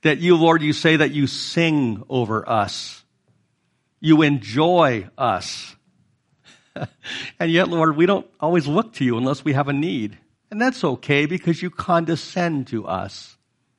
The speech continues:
What amazing, an amazing God we have. Lord, would you open our hearts and minds now to desire even more, something better, something deeper, something more substantial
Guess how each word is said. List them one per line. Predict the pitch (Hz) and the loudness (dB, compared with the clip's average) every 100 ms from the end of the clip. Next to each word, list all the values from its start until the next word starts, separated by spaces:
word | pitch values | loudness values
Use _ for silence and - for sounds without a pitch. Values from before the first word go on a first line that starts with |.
| _ _ _ | _ _ _
What | 165 151 | -2 0
amazing, | 127 131 131 127 120 | 2 2 0 -4 -6
an | 117 | -6
amazing | 120 135 123 117 | -2 -4 -4 -4
God | 117 117 | 0 0
we | 117 110 | -2 -2
have. | 113 107 104 - - _ | -2 -2 -6 -14 -20 _
Lord, | 143 156 156 151 | -2 2 4 4
would | 143 180 | 0 0
you | 196 | -4
open | 135 165 170 | -2 -2 2
our | 143 127 | 2 2
hearts | 143 143 - | 2 2 0
and | 135 | -2
minds | 127 123 123 120 | 0 0 -2 -4
now | 120 120 120 | 0 2 0
to | 120 131 | -2 -2
desire | 123 107 131 139 131 - - | -2 2 4 4 2 -2 -6
even | 147 147 156 139 | -4 -2 -4 -4
more, | 120 113 120 110 90 85 _ _ _ _ _ _ _ _ | -4 -2 -2 -2 -6 -8 _ _ _ _ _ _ _ _
something | - - 151 - 131 110 | -8 0 0 0 -4 -4
better, | - 127 156 170 - _ _ _ _ _ _ | 0 0 0 -6 -12 _ _ _ _ _ _
something | - - 143 - 127 107 | -10 0 0 0 -4 -2
deeper, | 135 147 170 175 - _ _ _ _ | 0 0 -2 -4 -8 _ _ _ _
something | - - 139 - 139 | -6 -2 -2 0 0
more | 131 127 | 2 0
substantial | 127 123 - - 143 151 - 220 | -2 -8 -8 -4 -2 -2 -2 -4